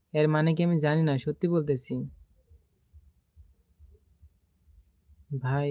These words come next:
এক, ভাই একটা মনে আছে? কুটমাকুটু?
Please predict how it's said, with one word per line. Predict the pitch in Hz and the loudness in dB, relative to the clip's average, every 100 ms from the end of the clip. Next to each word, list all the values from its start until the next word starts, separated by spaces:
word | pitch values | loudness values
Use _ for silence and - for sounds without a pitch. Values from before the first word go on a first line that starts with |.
| 147 | -4
এক, | 143 143 - _ _ _ - - _ - | -4 -6 -8 _ _ _ -20 -20 _ -6
ভাই | 131 143 175 170 135 139 _ _ - - - - 160 | 0 4 4 4 2 -4 _ _ -20 -20 -20 -10 -2
একটা | 156 - 175 175 147 | -2 0 0 2 0
মনে | 143 147 160 170 135 127 _ - - | 0 2 2 2 -2 -6 _ -20 -12
আছে? | 143 131 170 156 135 - _ - - _ _ - - - _ _ - - - - _ _ | -8 -6 0 2 2 -4 _ -20 -20 _ _ -20 -20 -20 _ _ -20 -20 -20 -20 _ _
কুটমাকুটু? | 175 165 160 156 156 160 - 170 190 | -4 0 0 0 -2 -6 -2 -2 0